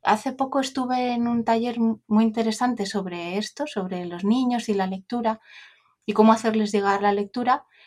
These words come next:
y hablaban de que la narración tiene que estar desde el principio, desde que,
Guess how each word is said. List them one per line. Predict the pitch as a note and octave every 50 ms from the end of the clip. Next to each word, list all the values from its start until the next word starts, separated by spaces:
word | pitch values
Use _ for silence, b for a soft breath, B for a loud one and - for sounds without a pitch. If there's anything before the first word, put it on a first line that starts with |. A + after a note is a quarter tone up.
| b
y | b G#3+
hablaban | G3+ G3 G#3 A3+ A#3 C#4 D4 C#4+
de | B3+ A3+ G#3 G#3
que | - F#3+ F#3 F#3 F3+
la | F#3 F#3 F#3 F#3 F#3 F3+ F3 F3 F3+
narración | F#3 F#3 F3+ F#3 F3+ F#3 - A3+ A#3+
tiene | A3+ C#4 C4 C4 C4
que | B3
estar | A3+ - - C4 C4+ C4
desde | B3 A#3 A3+ G#3 G3
el | F#3+
principio, | F#3+ G3 F#3+ F#3 - D4+ D#4+ - G#3+ F3+ F3
desde | F3+ F3+ - - F#3+ F#3+
que, | - G3 F#3 F3+ F3+ F3 F3 E3+ E3+ E3+